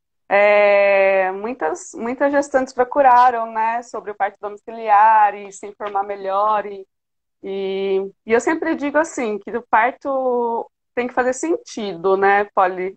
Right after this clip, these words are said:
Depois acho que você pode falar um pouco sobre isso, mas, é, não se basear pelo medo, né? Por isso que eu venho construindo esse lugar de fala, pra poder trazer, contribuir com mais informações, pra que as mulheres se baseiem mesmo em conhecimentos, em informações,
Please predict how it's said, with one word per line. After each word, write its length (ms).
Depois 480
acho 200
que 80
você 120
pode 240
falar 160
um 40
pouco 160
sobre 260
isso, 200
mas, 220
é, 540
não 260
se 120
basear 380
pelo 220
medo, 480
né? 200
Por 160
isso 140
que 60
eu 60
venho 340
construindo 720
esse 180
lugar 340
de 100
fala, 640
pra 180
poder 600
trazer, 600
contribuir 480
com 120
mais 260
informações, 720
pra 120
que 80
as 100
mulheres 400
se 120
baseiem 500
mesmo 440
em 60
conhecimentos, 1040
em 120
informações, 920